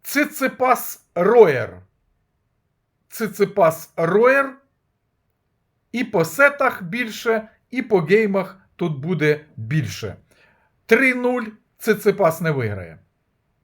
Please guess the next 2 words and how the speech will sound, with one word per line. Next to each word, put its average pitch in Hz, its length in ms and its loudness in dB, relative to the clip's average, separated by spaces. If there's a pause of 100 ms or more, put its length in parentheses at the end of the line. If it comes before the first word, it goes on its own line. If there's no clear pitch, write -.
(1040)
Дімітров 247 1000 2
Нішіока. 196 960 0